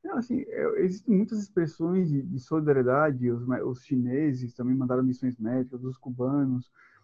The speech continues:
né? No Brasil existe um, um movimento muito bonito na sociedade de, de voluntariado também.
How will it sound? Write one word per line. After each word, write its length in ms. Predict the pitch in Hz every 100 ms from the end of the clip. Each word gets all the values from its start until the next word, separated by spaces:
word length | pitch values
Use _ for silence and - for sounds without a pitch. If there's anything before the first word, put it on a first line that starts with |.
| _
né? 300 | 113 123 135 - -
No 120 | 196
Brasil 480 | 202 151 131 160 185
existe 320 | 143 170 185
um, 240 | 180 160 - _ _ _
um 200 | - 147
movimento 440 | 156 160 151 160 175
muito 220 | 180 196
bonito 500 | 180 151 135 185 196
na 120 | 156
sociedade 680 | 151 147 127 127 156 156 131
de, 220 | 131 131
de 100 | 131
voluntariado 800 | 131 151 156 139 127 123 139 135
também. 520 | 127 117 123 156